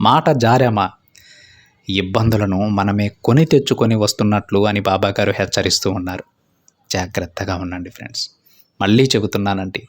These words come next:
మీకొచ్చిన ప్రమాదం ఏమీ లేదు. ఎప్పటి వరకు అంటే మీరు మీ జాగ్రత్తలో ఉన్నంత వరకు,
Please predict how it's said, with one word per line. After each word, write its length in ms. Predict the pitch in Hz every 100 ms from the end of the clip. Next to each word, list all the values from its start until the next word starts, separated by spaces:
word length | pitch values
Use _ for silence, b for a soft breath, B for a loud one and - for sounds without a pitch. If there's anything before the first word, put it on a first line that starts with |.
| _ -
మీకొచ్చిన 520 | 127 135 135 156 170
ప్రమాదం 520 | 147 127 123 127 127 123
ఏమీ 400 | 110 117 143 143 127
లేదు. 320 | 101 95 - _ _ _ _ _ _ _ _ _ _ _ _ -
ఎప్పటి 320 | - - 104
వరకు 380 | 101 - - 98
అంటే 260 | 92 95 113 170 - 107
మీరు 320 | 110 156 190
మీ 160 | 147 113
జాగ్రత్తలో 720 | - 107 107 110 107 104 101
ఉన్నంత 420 | 98 95 95 95
వరకు, 340 | 95 95 -